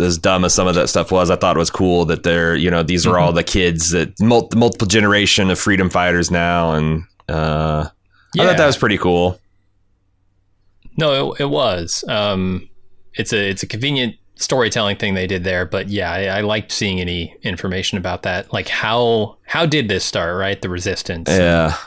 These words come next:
Speaker 2: It, it seems to me
Speaker 1: I
Speaker 2: like they had control of the human world way earlier than I thought they would.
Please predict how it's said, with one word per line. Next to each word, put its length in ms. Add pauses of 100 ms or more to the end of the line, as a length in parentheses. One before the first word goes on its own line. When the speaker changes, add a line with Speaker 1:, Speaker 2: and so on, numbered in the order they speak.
(340)
Speaker 2:
It, 160
it 80
seems 220
to 80
me 60
Speaker 1:
I 60
Speaker 2:
like 300
they 240
had 240
control 480
of 280
the 80
human 320
world 260
way 360
earlier 360
than 140
I 40
thought 200
they 60
would. 20